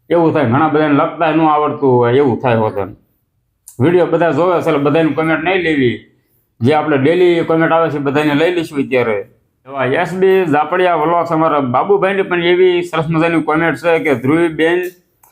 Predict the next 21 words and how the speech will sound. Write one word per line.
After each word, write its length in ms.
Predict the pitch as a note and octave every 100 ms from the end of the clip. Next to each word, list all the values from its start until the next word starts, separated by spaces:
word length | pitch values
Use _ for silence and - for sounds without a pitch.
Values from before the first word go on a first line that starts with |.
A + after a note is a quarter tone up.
| _ -
મેં 180 | C3+ D#3+
માતાજીને 560 | D3+ D#3 E3+ E3 E3+
પ્રાર્થના 460 | D#3+ D3+ D3+ D#3+ D#3+
કરી 300 | D#3 E3 E3
હતી 200 | D#3+ E3+
કે 160 | D#3+ D#3+
ધ્રુવીબેન 840 | A#2+ D3 D#3+ D3 D#3 E3 C#3+ - _ _ _ _ B2+
નાકે 440 | C#3 D#3 D#3+ E3
વાગ્યું 480 | C3+ C#3+ D#3 F3+ D#3+
ઈ 160 | E3
જલ્દી 540 | E3 C3+ D#3 D#3 E3 E3+
મટી 420 | C#3+ C#3+ E3 D#3+
જાય." 320 | C3+ C#3 C3
તો 220 | A#2 B2+
જો 280 | A#2+ D3 C3+
ઈ 100 | B2+
તમારા 380 | B2+ C#3+ D3+ D3
બધાના 760 | C#3 C#3 D3 D3 D3 C#3 B2+ - - _ _ _ _ _ _ _ -
પ્રાર્થનાથી 520 | D3+ E3+ F#3 F3 F#3
અમારા 300 | E3+ E3 D#3+
ધ્રુવીબેન 640 | C3 D#3 D#3+ E3 E3 D#3+